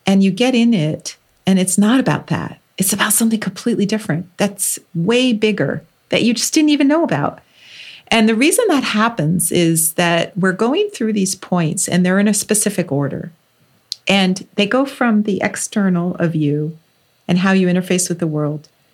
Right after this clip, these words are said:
to the deepest, deepest, deepest part about you, which is your identity. And they just, you know, step by step,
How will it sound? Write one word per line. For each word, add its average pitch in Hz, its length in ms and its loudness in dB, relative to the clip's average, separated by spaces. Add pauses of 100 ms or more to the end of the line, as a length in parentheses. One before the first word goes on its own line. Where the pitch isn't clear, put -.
(160)
to - 120 -4
the 175 120 0
deepest, 233 840 -2
deepest, 190 380 -2
deepest 170 360 -4
part 160 240 -2
about 156 240 -4
you, 147 140 -2
which 143 200 -6
is 147 120 -6
your 147 140 -2
identity. 147 640 -6 (1000)
And 208 160 0
they 196 100 2
just, 196 400 -4
you 185 80 2
know, 160 80 0
step 240 480 -4
by 202 160 -2
step, - 560 -4